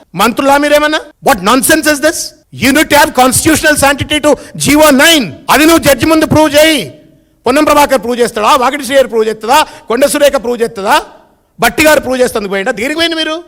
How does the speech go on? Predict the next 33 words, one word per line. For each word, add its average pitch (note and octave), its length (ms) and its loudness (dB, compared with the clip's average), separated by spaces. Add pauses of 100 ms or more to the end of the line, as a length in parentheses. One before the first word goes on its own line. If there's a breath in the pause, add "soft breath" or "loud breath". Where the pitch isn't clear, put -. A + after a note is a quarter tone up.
(360)
పోయిన F4 180 4
వాళ్ళు F4+ 160 4
ఏం E4 140 0
సాధించుకొచ్చిండ్రు C#4+ 600 -2
చెప్పురి. D3+ 240 -14 (460)
పోయిండ్రు, D4+ 320 4
ఎలగబెట్టిండ్రు D4 500 2
కదా, C4 200 -2
కోర్టుకు B3+ 280 0
పోయిండ్రు B3 280 -4
కదా, A3+ 140 -2 (160)
ఎలగబెట్టిండ్రు A3+ 520 -2
కదా, G#3+ 100 -4 (340 loud breath)
ఏం D4 160 2
సాధించుకొచ్చిండ్రు? B3+ 680 -2
ఇవాళ G#3+ 160 0 (440)
బీసీలకు A#3+ 480 -4 (220)
చిప్ప, - 220 -4 (540 loud breath)
నోట్లో A3 280 -4 (200)
మన్ను C4 260 2 (300)
పట్టుకొచ్చిండ్రు. D#3 540 -8 (160)
సిగ్గు G#3+ 280 0
లేదు A#3 180 0
మీకు A3+ 160 -8
ఇంకా. F#3 140 -12 (260)
ట్వంటీ C#4 420 0
త్రీ C#4+ 100 2 (100)
to C4+ 120 0
today B3+ 240 4
is G3 140 -6
ట్వంటీ A#3 340 -8
ఫైవ్ A#3+ 260 -6
October, A3+ 420 -6